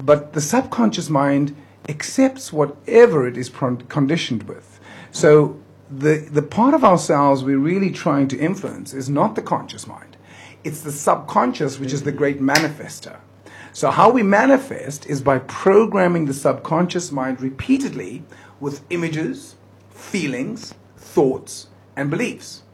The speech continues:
While you are doing the exercise, you know it's not real, you know you're just doing an exercise.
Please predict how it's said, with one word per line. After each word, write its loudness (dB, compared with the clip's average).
While 0
you 4
are 2
doing 0
the 0
exercise, -6
you -6
know 0
it's -8
not -6
real, -6
you -6
know -2
you're -4
just -4
doing 0
an 2
exercise. -8